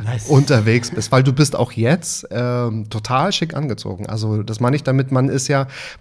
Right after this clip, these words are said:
Speaker 2: ich finde, einige sehen verkleidet aus und sieht man, das ist anders bezogen. Das bist ja tatsächlich du.
Speaker 1: Ja, äh, ich, äh, ja, das bin ich. Und irgendwann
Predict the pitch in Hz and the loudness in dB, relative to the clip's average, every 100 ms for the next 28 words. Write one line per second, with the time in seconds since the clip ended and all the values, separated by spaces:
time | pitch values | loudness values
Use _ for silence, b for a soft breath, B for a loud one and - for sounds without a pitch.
0 | B 311 _ - - 170 180 180 165 - | B -20 _ -4 0 2 4 4 2 -6
1 | _ _ _ 123 135 151 147 - _ - | _ _ _ -2 0 0 -4 -10 _ -8
2 | 139 135 117 127 127 - 131 - 110 104 | -4 -4 -2 0 -2 -2 -6 -2 0 2
3 | 113 127 87 120 113 110 110 110 104 104 | 4 4 2 0 0 0 0 0 0 0
4 | 110 120 117 107 - 104 - 104 95 98 | -4 2 4 4 2 -4 -2 -2 -2 -6
5 | - B B - 117 - - 117 104 104 | -10 B B -6 -4 -4 -4 -4 -4 -4
6 | 104 - 101 - 98 - - _ _ B | -6 -6 -6 -4 -6 -6 -18 _ _ B
7 | B B B B B B 151 139 107 101 | B B B B B B -2 0 0 -2
8 | 110 123 104 101 104 107 - 101 - - | -4 -2 0 0 -4 -10 -8 -8 -8 -12
9 | - 135 123 120 117 117 131 131 104 135 | -14 -10 -8 -6 -8 -10 -4 -2 0 -2
10 | 110 131 113 95 - - 120 101 107 151 | -2 2 2 2 -4 -8 -6 -6 0 2
11 | 151 143 117 123 135 | 2 0 -2 0 0